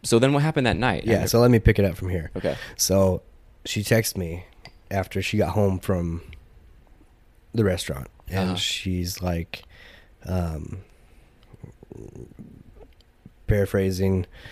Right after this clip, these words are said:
Speaker 2: she's like, "Hey, I might, uh, stay a couple hours at my parents' house. Um, I'm not, I'm not feeling like I'm okay to drive."
Speaker 1: Mm.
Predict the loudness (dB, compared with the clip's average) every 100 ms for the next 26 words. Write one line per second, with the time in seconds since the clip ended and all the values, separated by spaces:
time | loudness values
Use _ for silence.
0 | -20 -16 -8 -2 -2 0 2 0 -2 -8
1 | -16 -20 _ -20 -20 -20 -20 _ -2 2
2 | 4 2 -2 -6 -2 0 2 4 2 0
3 | 0 0 0 -4 -10 -20 -20 -20 -20 -20
4 | -20 -20 -20 -20 -20 -20 -14 -4 2 2
5 | 2 0 2 2 4 2 0 -4 -10 -20
6 | -20 -20 -20 -20 -6 -2 0 0 0 0
7 | 2 2 2 2 0 -6 -2 -2 -2 -2
8 | -2 0 0 -2 -12 -8 -2 -2 -2 -2
9 | 0 0 -4 -8 -14 _ -20 -20 -12 -6
10 | -2 0 -2 -2 -4 -4 -4 -6 -8 -12
11 | -20 _ -20 -20 -20 -20 -20 -10 -6 -6